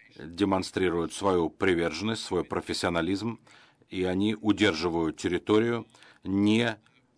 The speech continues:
пуская, э, Талибан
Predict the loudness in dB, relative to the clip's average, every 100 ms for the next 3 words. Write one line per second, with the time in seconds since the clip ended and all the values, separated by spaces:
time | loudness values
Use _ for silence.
0 | -6 -4 -4 -2 2 4 2 -2 -8 -16
1 | _ _ _ -18 -8 -8 -2 0 2 2
2 | 2 0